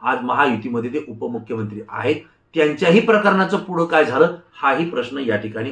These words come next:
उपस्थित होतोय. एकंदरीत अंजलीताई दमानिया यांनी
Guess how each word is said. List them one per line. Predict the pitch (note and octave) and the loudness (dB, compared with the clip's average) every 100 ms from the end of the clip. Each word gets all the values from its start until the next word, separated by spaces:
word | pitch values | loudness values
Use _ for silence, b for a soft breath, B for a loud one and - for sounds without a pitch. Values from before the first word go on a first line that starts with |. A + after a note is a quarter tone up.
| - | -10
उपस्थित | - G#2+ G#2 C#3 A#2+ | -12 -10 -10 -12 -10
होतोय. | - - - _ _ _ _ | -6 -8 -8 _ _ _ _
एकंदरीत | D3+ E3+ A3+ A#3+ D#3 G#2+ - _ _ _ _ _ - | -2 2 6 6 6 0 -6 _ _ _ _ _ -8
अंजलीताई | C3 D#3 A3 A#3+ A3+ | -4 2 4 8 6
दमानिया | F#3 C#3 B2+ B2 | 6 2 2 2
यांनी | A#2+ A#2+ | 2 0